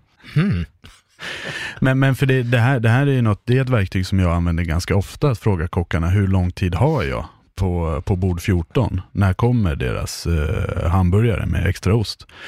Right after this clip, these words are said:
Speaker 2: Och det gör jag inte för att stressa dem, utan det gör jag för att kunna lägga upp mitt arbete. Har jag en minut, då gör jag någonting väldigt kort innan. Men har jag tio minuter, då passar jag på att ta beställningar på bord fjorton och jag gör gin tonics åt bord tretton.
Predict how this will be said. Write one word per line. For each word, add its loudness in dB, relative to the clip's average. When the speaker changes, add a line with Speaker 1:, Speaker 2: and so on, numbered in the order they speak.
Speaker 2:
Och -2
det 4
gör 2
jag 2
inte 0
för -2
att -2
stressa -2
dem, -4
utan 2
det 2
gör 2
jag -2
för 0
att 0
kunna 2
lägga 0
upp -2
mitt 0
arbete. 0
Har -2
jag 2
en 2
minut, 0
då 0
gör 2
jag 0
någonting 0
väldigt 0
kort -2
innan. -2
Men 2
har 4
jag 0
tio 0
minuter, -2
då 2
passar 0
jag 0
på -2
att -6
ta 0
beställningar 0
på -2
bord 0
fjorton 0
och 2
jag 2
gör 0
gin -2
tonics 0
åt -6
bord -2
tretton. -4